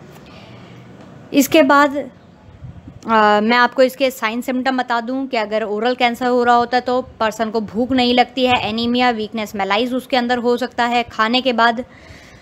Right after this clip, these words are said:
काफ़ी लंबे समय तक ऐसे पेट पूरा पूरा, अ, जो है वो, म, पेट मुंह ऐसे भरा भरा लग रहा होता है, खून की उल्टियाँ हो रही होती है, स्टूल में खून पास हो रहा होता है, बॉवल के हैबिट्स बदल जाते हैं,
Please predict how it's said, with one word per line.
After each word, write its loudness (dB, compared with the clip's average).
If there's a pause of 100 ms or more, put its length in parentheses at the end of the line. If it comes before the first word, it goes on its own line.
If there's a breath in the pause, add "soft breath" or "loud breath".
(1800 loud breath)
काफ़ी 4
लंबे 4
समय 0
तक 0
ऐसे -2
पेट 0 (100)
पूरा 4
पूरा, 2
अ, -2
जो -4
है -2
वो, -4 (680)
म, 6
पेट 6
मुंह 0
ऐसे -2
भरा 2
भरा 2
लग -2
रहा 2
होता 2
है, 2
खून -4
की -2
उल्टियाँ 2
हो 2
रही 0
होती -2
है, 0
स्टूल -2
में 0
खून -2
पास 2
हो 0
रहा 2
होता 0
है, 0 (480 loud breath)
बॉवल 6
के 2
हैबिट्स 0
बदल 2
जाते 0
हैं, -6